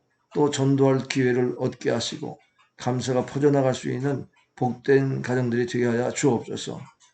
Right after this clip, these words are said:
내일은 특별히 맥주 감사 주일인데 주일에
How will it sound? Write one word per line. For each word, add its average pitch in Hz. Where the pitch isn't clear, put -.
내일은 135
특별히 143
맥주 131
감사 135
주일인데 117
주일에 123